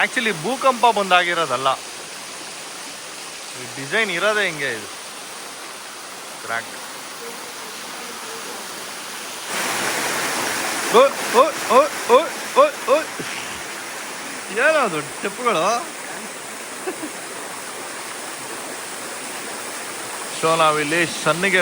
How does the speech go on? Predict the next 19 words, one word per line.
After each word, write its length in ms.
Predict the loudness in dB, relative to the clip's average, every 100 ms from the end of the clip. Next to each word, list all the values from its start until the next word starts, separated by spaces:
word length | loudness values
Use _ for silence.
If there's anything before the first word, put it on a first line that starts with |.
| 6
ವೇಟ್ 180 | 4 4
ಮಾಡ್ತಾ 280 | 4 6 6 8 8 6 4 2
ಇದೀವಿ. 180 | 0 -2
ಅಲ್ಲಿ 100 | 0 -2
ನೋಡಿದ್ರಾ 280 | 0 2 4 4
ರೇಸು 340 | 0 -2 -4 -4 -4 -6 -10 -12 -12 -12 -12 -12 -12 -12 -8
ಶುರು 180 | -2 0 0
ಆಗಿದೆ 340 | 0 0 0 -2 -4 -8 -10 -10 -10 -10 -10 -10 -10 -10 -10 -6
ನೋಡಿ, 160 | -2 0 2
ಆ 20 | 2
ಥರ 120 | 2 4 4
ಆಗುತ್ತೆ 300 | 2 0 -2
ಫುಲ್ಲು. 400 | -2 -2 -2 0 0 -2
ಇಲ್ಲಿ 180 | -4 -6 -8 -10 -8
ಟನಲ್ 260 | -4 -4 -4 -4
ಫುಲ್ 180 | -2 -2
ಹಂಗೆ 200 | 2 2 2
ಆಗುತ್ತೆ. 320 | 2 0 0 -2 -6 -10 -10 -10 -10 -10 -10 -10 -10 -10 -10 -10 -10 -10 -10 -10 -10 -10 -10 -8 -8 -6
So 100 | -2